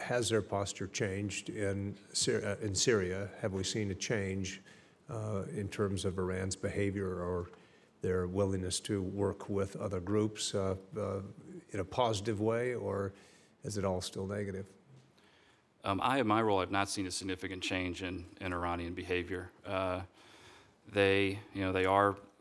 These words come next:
Speaker 2: isil is a threat, uh, to Iran. They are fighting isil from time to time, uh, but they're primarily working to prop up the Assad regime.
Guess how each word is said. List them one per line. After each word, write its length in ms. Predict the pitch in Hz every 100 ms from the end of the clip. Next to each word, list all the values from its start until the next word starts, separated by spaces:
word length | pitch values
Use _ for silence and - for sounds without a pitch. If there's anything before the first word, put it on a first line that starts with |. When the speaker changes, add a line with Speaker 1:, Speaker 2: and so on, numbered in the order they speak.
| - 90 -
Speaker 2:
isil 340 | 101 104 - 101
is 100 | 98
a 60 |
threat, 320 | 90 104 104 104 -
uh, 140 | 104 95
to 120 | - 101
Iran. 320 | 98 101 101
They 80 | 90
are 140 | 92
fighting 280 | - 92 90
isil 320 | 95 - 95
from 140 | 95
time 240 | 90 95 92
to 80 | 92
time, 460 | - 95 98 104
uh, 140 | 98 90
but 160 | 95
they're 80 | 90
primarily 560 | - 95 95 98 95 92
working 320 | 92 90 87
to 120 | 85 - _
prop 240 | - 95 92
up 120 | 87
the 100 | 90
Assad 340 | - 101 95
regime. 440 | 92 95 92 92